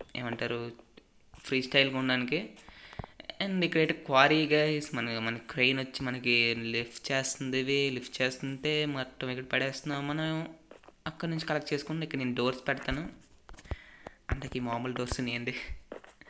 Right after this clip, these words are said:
ఏ, ఇదే బాగుంది, ఉండే. యా, ఇదే బాగుంది. ఆ, మనం అయితే కొంచెం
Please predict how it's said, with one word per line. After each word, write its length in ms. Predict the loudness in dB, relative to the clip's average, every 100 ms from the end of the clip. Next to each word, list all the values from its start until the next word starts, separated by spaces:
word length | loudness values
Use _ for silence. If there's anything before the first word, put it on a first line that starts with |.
| -12 -2
ఏ, 60 | 2
ఇదే 180 | 2
బాగుంది, 400 | 4 2 2 0
ఉండే. 220 | -2 -2 -4 -10 -20 _ -20 _ -20 -20 -10
యా, 60 | -8 -6
ఇదే 140 | -4 -2
బాగుంది. 440 | -2 -4 -4 -6 -12 -20 -18 -16 -16 -18 -4 2
ఆ, 320 | 4 2 0 -8 -10 -8 -6 -6 -8
మనం 280 | -4 -2
అయితే 220 | -2 -4 -6
కొంచెం 460 | -6 -6 -6 -4